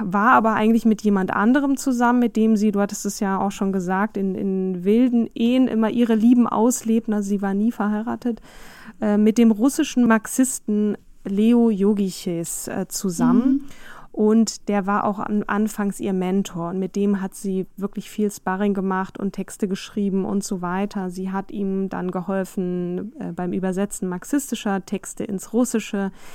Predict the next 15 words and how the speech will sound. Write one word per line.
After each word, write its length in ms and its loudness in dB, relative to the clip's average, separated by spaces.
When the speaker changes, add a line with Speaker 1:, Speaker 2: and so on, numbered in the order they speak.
Speaker 1:
Man 120 0
muss 200 4
jetzt 200 0
auch 120 2
dazu 420 -2
sagen, 540 -4
warum 680 6
ihr 520 2
so 160 0
ein 100 6
bisschen 280 2
diese 220 2
nationalen 760 2
Grenzen 500 0
auch 380 -2